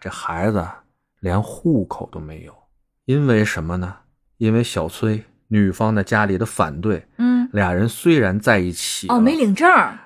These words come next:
Speaker 1: 但是没有户口本儿啊。
Speaker 2: 哦。
Speaker 1: 连证儿都没领，俩人就这么一起过的日子。
Speaker 2: 嗯，嗯，嗯。
Speaker 1: 这么过起的日子以后呢，这孩子都没法上户口。
Speaker 2: 黑户，嗯。
Speaker 1: 现在是肯定行了啊，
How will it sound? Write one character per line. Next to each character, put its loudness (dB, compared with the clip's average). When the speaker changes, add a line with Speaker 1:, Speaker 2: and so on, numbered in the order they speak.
Speaker 1:
但 -6
是 -8
没 2
有 6
户 0
口 0
本 -2
儿 -8
啊。 -4
Speaker 2:
哦。 -4
Speaker 1:
连 0
证 4
儿 4
都 -4
没 -4
领， -6
俩 -6
人 -6
就 -2
这 -2
么 0
一 -2
起 -12
过 -2
的 0
日 2
子。 -18
Speaker 2:
嗯， -16
嗯， -6
嗯。 -6
Speaker 1:
这 4
么 4
过 6
起 0
的 6
日 6
子 6
以 6
后 6
呢， 0
这 2
孩 0
子 0
都 0
没 4
法 2
上 0
户 0
口。 -20
Speaker 2:
黑 0
户， -4
嗯。 -14
Speaker 1:
现 2
在 6
是 0
肯 -4
定 2
行 -4
了 0
啊， -6